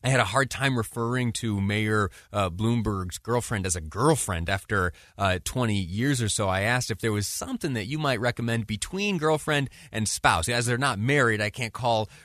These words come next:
her his wife or spouse. Uh, someone, of course, sent me the, the appropriate answer,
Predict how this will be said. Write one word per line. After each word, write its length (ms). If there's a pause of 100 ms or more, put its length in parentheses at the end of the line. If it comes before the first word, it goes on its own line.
her 220
his 260
wife 480
or 140
spouse. 500 (180)
Uh, 180
someone, 380
of 160
course, 280
sent 300
me 200
the, 180
the 160
appropriate 420
answer, 300